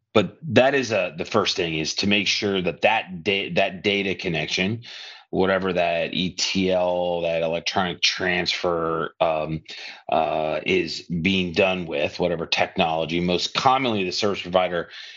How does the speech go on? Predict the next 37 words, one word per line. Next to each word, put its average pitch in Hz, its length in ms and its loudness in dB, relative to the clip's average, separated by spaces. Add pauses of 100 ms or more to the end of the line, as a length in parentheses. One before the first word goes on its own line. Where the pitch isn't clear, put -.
(180)
gives 98 280 2
the 90 100 0
customer, 90 760 0
um, 78 360 -2 (1000)
custom 98 400 2
service 117 720 2
or 90 140 -2
a - 20 -8
custom 95 400 -2
application 104 800 0
that 90 180 -2
provides 85 540 0
the 95 100 -4
service, 92 540 -2
the 85 180 2
data 92 300 0
to 87 80 0
go 87 160 0
back 87 260 0
and 98 140 -4
forth, 139 280 0 (440)
that, 95 180 4
that, 113 400 4
that 107 280 2
application 95 840 -2
is 78 160 -8
built 92 520 -2
to - 120 -6
certain 80 320 -2
specs. - 560 0 (580)
Encryption 95 300 2
is 82 100 -4
gonna 82 180 -2
be 80 100 -2
the 78 100 -6
most 78 300 -6
important. 65 500 -8